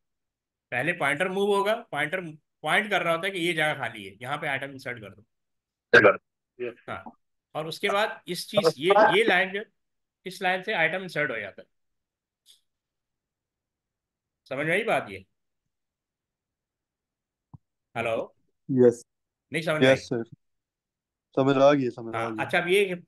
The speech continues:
Speaker 1: पेपर फ़ोर का असल मसला ये है कि आपने ना साथ-साथ परफॉर्म करना है। अगर आप साथ-साथ परफॉर्म नहीं करेंगे ना तो ये कभी नहीं होगा आपसे, आप
Speaker 2: यस,
Speaker 1: फंसेंगे।
Speaker 2: सर, वो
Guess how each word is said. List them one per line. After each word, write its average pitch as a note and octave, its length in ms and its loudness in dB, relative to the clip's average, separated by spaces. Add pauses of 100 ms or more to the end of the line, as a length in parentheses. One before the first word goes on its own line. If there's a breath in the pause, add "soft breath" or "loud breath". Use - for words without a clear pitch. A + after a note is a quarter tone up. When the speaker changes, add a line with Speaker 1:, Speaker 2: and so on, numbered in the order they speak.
(140)
Speaker 1:
पेपर F3 280 -4
फ़ोर G3+ 180 -2
का G3 80 0
असल G3 260 -6 (160)
मसला D#3 300 -8
ये G#3 120 -4
है A3+ 60 -6
कि A3+ 60 -8 (120)
आपने E3+ 240 -4
ना B3 80 -4
साथ-साथ G#3 540 0
परफॉर्म D#3 360 -2
करना A2+ 260 -8
है। F#2+ 120 -14
अगर C3 180 -4
आप D#3 60 -4
साथ-साथ D#3+ 360 -2
परफॉर्म F3 300 -2
नहीं F#3 120 -4
करेंगे F3 260 -2
ना G3+ 100 -6
तो F#3 100 -6
ये D#3+ 240 -2
कभी D#3 200 -2
नहीं F3 100 -4
होगा A2+ 240 -2
आपसे, G2+ 240 -12
आप - 60 -20 (200)
Speaker 2:
यस, C#3 160 4
Speaker 1:
फंसेंगे। D3+ 280 4
Speaker 2:
सर, D3+ 60 0
वो D3 240 4